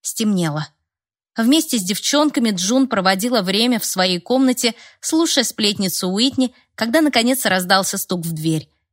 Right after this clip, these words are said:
Генри пришёл сообщить, что Тони объявился и сразу отправился спать. "Мне тоже пора ложиться", вдруг поднялась Мелани. "Стоит хорошенько выспаться, завтра важный день". "Спокойной ночи",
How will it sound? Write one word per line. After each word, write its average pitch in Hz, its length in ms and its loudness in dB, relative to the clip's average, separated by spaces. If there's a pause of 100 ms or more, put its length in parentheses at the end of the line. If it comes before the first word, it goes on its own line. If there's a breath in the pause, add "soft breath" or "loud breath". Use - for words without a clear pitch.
(140)
Генри 220 400 2
пришёл 170 380 -4
сообщить, - 520 -2 (240 loud breath)
что - 240 -2
Тони 233 320 2
объявился 202 680 0 (300)
и 339 100 0
сразу 190 380 2
отправился 165 600 -2
спать. - 440 -4 (840)
"Мне 311 300 6
тоже 277 340 2
пора 226 300 4
ложиться", 226 540 -2 (340)
вдруг 196 320 -2
поднялась 202 480 0
Мелани. 185 500 0 (380)
"Стоит - 380 0
хорошенько 330 480 2
выспаться, 208 560 -2 (180)
завтра 269 400 2
важный 247 340 2
день". 185 300 0 (800)
"Спокойной 208 640 0
ночи", 185 440 0